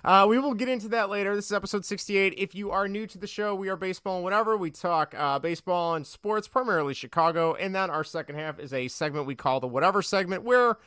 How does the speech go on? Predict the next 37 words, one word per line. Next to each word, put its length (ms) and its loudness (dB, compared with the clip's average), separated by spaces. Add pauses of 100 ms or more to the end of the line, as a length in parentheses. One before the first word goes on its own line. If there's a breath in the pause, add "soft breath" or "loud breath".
(440 soft breath)
we 220 -6
pick 260 -6
something 320 -6
random 320 -2
and 120 -6
we 80 -6
talk 260 -2
about 220 0
it 100 -6
for 180 -4
the 60 -6
rest 200 -4
of 20 -16
the 80 -8
show. 320 4
So, 360 6 (360 loud breath)
um, 580 8 (100)
if 220 -2
you 100 -4
would 280 -4
like 180 0
to 100 -8
write 160 2
into 200 -8
the 100 -4
show, 300 -2
we 100 -2
have, 180 -4 (120)
we 100 -6
have 140 -2
actually 240 -6
quite 160 -4
a 20 -6
few 140 -10
comments 340 -4
this 160 -12
week. 220 -6